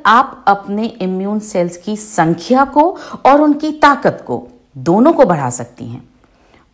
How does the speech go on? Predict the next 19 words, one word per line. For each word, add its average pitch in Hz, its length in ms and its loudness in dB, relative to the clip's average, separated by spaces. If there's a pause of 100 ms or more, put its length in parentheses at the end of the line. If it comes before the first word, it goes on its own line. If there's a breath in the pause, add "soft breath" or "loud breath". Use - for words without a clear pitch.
(160)
और 160 400 2
इन 185 120 -2
सभी 190 440 0
न्यूट्रिएंट्स 160 640 -2
से 156 300 -10
लहलाएंगे 139 800 -4
आपके 110 420 -4
बाल, 180 440 2 (380 loud breath)
खिलेगी 262 380 0
आपकी 214 340 -2
त्वचा 180 520 -4 (200)
और 165 300 0
आप - 400 0
अपनी 190 540 -8
उम्र 214 340 -2
से 214 480 -8
कम 156 280 -2
नजर 123 260 -10
आएंगी। 120 440 -18